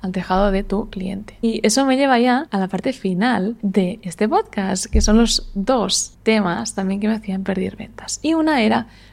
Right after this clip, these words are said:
no ser rápida al responder. Claro, no se me daba bien vender,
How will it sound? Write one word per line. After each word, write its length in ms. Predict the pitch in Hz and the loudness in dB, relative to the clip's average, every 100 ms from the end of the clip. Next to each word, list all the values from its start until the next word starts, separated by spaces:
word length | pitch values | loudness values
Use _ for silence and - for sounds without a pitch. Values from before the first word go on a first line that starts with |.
| - | 2
no 360 | 240 262 269 269 | 4 6 4 2
ser 400 | - 214 220 220 | 0 0 0 -2
rápida 480 | 185 185 208 208 175 | -4 -2 0 0 -2
al 60 | |
responder. 500 | 180 175 294 349 294 | -6 -6 -2 0 0
Claro, 300 | - 285 196 - - - | 2 0 0 -4 -18 -8
no 240 | - 185 175 | -2 0 0
se 180 | - 180 | -2 0
me 80 | |
daba 240 | 175 175 180 | 2 2 2
bien 380 | 180 175 175 196 | 2 -2 0 4
vender, 400 | 226 294 330 | 4 6 4